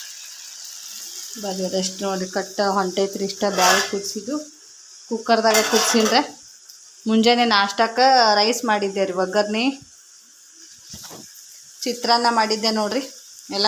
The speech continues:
ಕೆಳಗೆ ಇಟ್ಕೊಂಡ್ ಮಾಡಾಕತ್ತೀನಿ ರೀ. ನಮಗೂ ಬ್ಯಾಸರ ಬರ್ತಿತ್ರಿ ನಿಂತ್ ಮಾಡೋದಾದ್ರೆ ಗ್ಯಾಸ್ ಮ್ಯಾಗ. ಕಟ್ಟಿಗೆ ತಕೊಂಬಂದಿಟ್ಟೆ ರೀ, ಮತ್ತ ಮಳೆ ಬರ್ತೈತೆ ಅಂತ ಹೇಳಿ. ಬರ್ರಿ ಇದೆಲ್ಲ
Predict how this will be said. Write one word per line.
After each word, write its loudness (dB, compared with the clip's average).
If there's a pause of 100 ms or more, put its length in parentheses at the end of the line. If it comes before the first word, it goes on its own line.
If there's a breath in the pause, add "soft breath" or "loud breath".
(140)
ಕೆಳಗೆ 2
ಇಟ್ಕೊಂಡ್ -4
ಮಾಡಾಕತ್ತೀನಿ 0
ರೀ. -4
ನಮಗೂ -2
ಬ್ಯಾಸರ 2
ಬರ್ತಿತ್ರಿ -8
ನಿಂತ್ -6
ಮಾಡೋದಾದ್ರೆ 0
ಗ್ಯಾಸ್ 2
ಮ್ಯಾಗ. -2 (680 loud breath)
ಕಟ್ಟಿಗೆ -2
ತಕೊಂಬಂದಿಟ್ಟೆ 0
ರೀ, -6
ಮತ್ತ 0 (200)
ಮಳೆ 0
ಬರ್ತೈತೆ -4
ಅಂತ -8
ಹೇಳಿ. 2 (1400)
ಬರ್ರಿ 2
ಇದೆಲ್ಲ 0